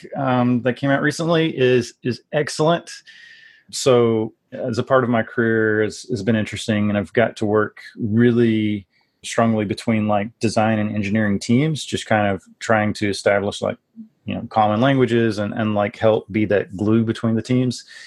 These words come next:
And there's a lot of the early parts of this book that, you know, evangelize the same sorts of things that, you know, I hear designers trying to communicate to de-,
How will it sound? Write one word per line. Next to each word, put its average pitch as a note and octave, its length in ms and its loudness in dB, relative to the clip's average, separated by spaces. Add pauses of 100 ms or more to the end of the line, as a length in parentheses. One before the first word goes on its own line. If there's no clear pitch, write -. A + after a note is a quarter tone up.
(160)
And A2 420 0
there's A2+ 160 2
a A#2 60 6
lot A2+ 300 2
of A#2 100 0
the A#2 160 -4
early A#2+ 240 0
parts - 320 -4
of G#2 80 -6
this G2 140 -6
book - 540 -2
that, G#2+ 320 4 (360)
you B2 80 0
know, G#2 360 0
evangelize A#2 720 0
the G#2 80 -8
same A#2 320 0
sorts G#2+ 280 -4
of G#2 140 -6
things G2+ 520 -2
that, F#2+ 420 0
you A2 140 0
know, F#2+ 100 0
I G2 160 0
hear G2 480 0 (240)
designers A2 480 0
trying C3 320 0
to - 80 -8
communicate G2 480 -4
to - 80 -16
de-, F#2 240 -6